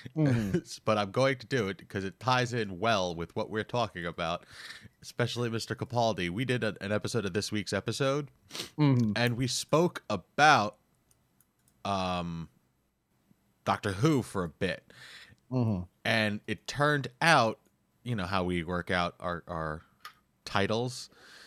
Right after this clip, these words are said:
Speaker 1: Right.
Speaker 2: Um, episode forty-five, it was the, the critic episode,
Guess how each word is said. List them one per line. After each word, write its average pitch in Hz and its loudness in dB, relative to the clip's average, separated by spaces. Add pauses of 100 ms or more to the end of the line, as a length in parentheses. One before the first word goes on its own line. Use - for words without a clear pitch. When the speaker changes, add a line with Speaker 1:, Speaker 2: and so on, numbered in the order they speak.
(260)
Speaker 1:
Right. 156 10 (1000)
Speaker 2:
Um, 92 0 (1700)
episode 127 6 (200)
forty-five, 123 4 (600)
it 104 2
was 95 -2 (160)
the, 82 -4 (520)
the 95 -14
critic 117 6
episode, 147 2